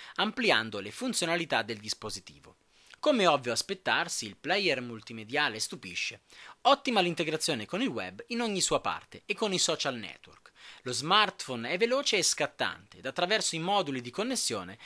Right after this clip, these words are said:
è davvero facile interfacciarlo con altri dispositivi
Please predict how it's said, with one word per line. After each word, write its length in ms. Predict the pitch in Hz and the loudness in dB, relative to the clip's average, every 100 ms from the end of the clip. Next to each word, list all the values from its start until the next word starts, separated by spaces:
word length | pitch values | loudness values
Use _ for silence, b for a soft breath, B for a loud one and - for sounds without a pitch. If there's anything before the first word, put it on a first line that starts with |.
| B B | B B
è 80 | 262 | 2
davvero 380 | 269 226 190 151 | 2 4 4 4
facile 440 | - 185 156 139 | 4 4 4 0
interfacciarlo 720 | 120 147 - 170 - 135 123 | -2 -4 -6 -2 2 4 2
con 160 | - 143 | -2 0
altri 260 | 139 135 | 0 -2
dispositivi 720 | 127 117 - 147 156 113 95 | -6 -6 -4 -6 -6 -10 -12